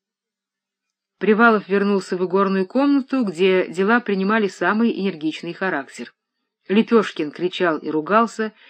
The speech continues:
другие купцы тоже. В золотой кучке Ивана Яковлевича виднелись чьи-то кольца и двое золотых часов. Тут же валялась дорогая бриллиантовая булавка. "Так ты не хочешь мне на вексель поверить?" —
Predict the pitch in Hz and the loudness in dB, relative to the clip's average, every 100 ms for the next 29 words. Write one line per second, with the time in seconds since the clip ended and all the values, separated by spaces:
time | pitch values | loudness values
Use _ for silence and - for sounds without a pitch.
0 | - - - 196 220 220 196 - 139 - | -20 -20 -2 2 4 4 0 -2 -8 -8
1 | 151 - 214 240 202 214 - _ _ _ | -10 0 2 4 2 -4 -8 _ _ _
2 | _ - 151 202 208 233 208 233 - - | _ -12 -2 0 4 2 2 0 -2 0
3 | 190 214 196 180 240 - 156 156 - 147 | 2 2 2 0 0 -2 -4 -4 -4 -6
4 | - _ _ _ 175 175 220 196 - - | -8 _ _ _ -2 2 2 2 0 -4
5 | 196 - 165 - 240 233 - 208 190 165 | -4 -4 -4 2 4 4 0 0 2 2
6 | 175 190 165 160 160 - 147 - 147 - | 2 2 2 -2 -4 -6 -10 -10 -14 -4
7 | 233 247 - - _ _ - _ 254 233 | 0 0 -2 -16 _ _ -20 _ 2 4
8 | 208 208 202 202 190 160 190 180 185 180 | 4 4 6 4 2 2 0 2 2 2
9 | 160 170 160 165 147 147 147 139 151 170 | 0 -2 -2 -4 -4 -6 -4 -4 -2 2
10 | 220 196 - 190 - _ _ _ _ _ | 2 0 -6 -6 -8 _ _ _ _ _
11 | _ _ _ _ 160 - 233 226 - 269 | _ _ _ _ -10 2 6 6 6 0
12 | 254 208 220 240 214 208 320 - 247 202 | 0 -2 2 4 4 4 2 2 -2 2
13 | 214 196 185 147 - | 4 6 6 4 -4